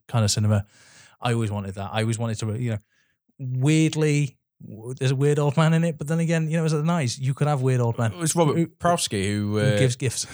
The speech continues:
Speaker 2: yeah, who,
Speaker 1: <laughs>
Speaker 2: yeah, but he, he's like your go-to old man
Speaker 1: Yeah.
Speaker 2: in, in, like, kids' movies.
Speaker 1: Hey, do you know what? It's a,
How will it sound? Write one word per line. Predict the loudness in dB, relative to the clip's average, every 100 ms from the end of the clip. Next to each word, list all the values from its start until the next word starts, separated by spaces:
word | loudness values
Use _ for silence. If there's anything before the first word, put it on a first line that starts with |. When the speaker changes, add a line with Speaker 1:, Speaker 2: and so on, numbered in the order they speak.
| -2
Speaker 2:
yeah, | 2 2 4
who, | 2
Speaker 1:
<laughs> | 2
Speaker 2:
yeah, | 2
but | 2 0
he, | 0 -2
he's | -2 -2 -2
like | -2
your | -2 -2
go-to | 0 -2 -4 -4 -4 -6
old | -6 -4
man | -6 -8 -16 _ -8
Speaker 1:
Yeah. | -4 -2
Speaker 2:
in, | -2 -2 -4 -8
in, | -8 -8 -10 _ _ _ -8
like, | -8 -4
kids' | -4 -2
movies. | -2 -4 -6 -16 -20 -10
Speaker 1:
Hey, | -4 -4
do | -2
you |
know | 0
what? | 0
It's | -2 -2 -2
a, | 0 0 -2